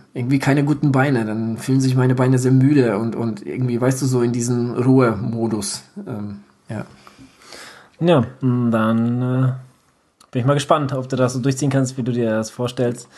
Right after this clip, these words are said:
Speaker 1: Ja, natürlich muss ich auch sagen, ähm, hab ich hier, äh, noch eine Familie und so weiter. Das, was ich jetzt grad so erzählt hab, das ist natürlich
Speaker 2: Der
Speaker 1: so
Speaker 2: Plan.
Speaker 1: das, der Ideal-, der Idealplan. <laughs> Der, sag ich mal, so, ähm,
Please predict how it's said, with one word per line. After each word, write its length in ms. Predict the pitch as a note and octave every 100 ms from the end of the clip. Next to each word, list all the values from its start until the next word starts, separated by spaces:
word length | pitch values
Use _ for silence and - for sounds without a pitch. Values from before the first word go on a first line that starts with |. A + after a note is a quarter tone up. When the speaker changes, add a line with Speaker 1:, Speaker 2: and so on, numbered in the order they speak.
| - - - - -
Speaker 1:
Ja, 120 | - D3
natürlich 420 | C#3+ F3+ F3 - - -
muss 240 | C3 C#3
ich 140 | C#3+
auch 60 | B2+
sagen, 360 | B2+ C#3 D3 C#3+
ähm, 440 | C3 B2+ B2 A#2+ - - _ _ _ _ _ - -
hab 180 | - C3
ich 100 | C3
hier, 160 | C3 A#2+
äh, 260 | A2 A2 A2 D2+ G#2
noch 180 | A#2
eine 120 | C3 A#2
Familie 420 | A#2+ C3 D3+ B2
und 120 | A#2
so 100 | A#2
weiter. 240 | A#2 A2 G#2+
Das, 220 | A2+ C3+
was 140 | B2+
ich 120 | C3+
jetzt 160 | C3 B2+
grad 180 | B2+ A#2
so 120 | B2+
erzählt 340 | - - C3+
hab, 100 | C3+
das 160 | A#2 A#2+
ist 100 | B2
natürlich 500 | B2 A#2 C3 B2+ B2+
Speaker 2:
Der 120 | A#2
Speaker 1:
so 60 | A#2+
Speaker 2:
Plan. 180 | A2+ G2+ F#2+
Speaker 1:
das, 100 | -
der 200 | C3 -
Ideal-, 580 | C3+ C3 A#2 B2+ B2+ G#2+ - -
der 100 | A#2
Idealplan. 720 | B2+ A2+ G#2 C3 C3 - F#2 A2
<laughs> 60 | - - - - - - - - -
Der, 680 | - C3+ C3+ A#2+ B2+ A#2 -
sag 200 | A2+ B2
ich 120 | B2 A#2+
mal, 180 | B2+ B2
so, 400 | B2 A#2+ A#2 G#2+ - _ _ _ - - _ D3 C3+
ähm, 440 | A#2+ A2 A2+ G#2+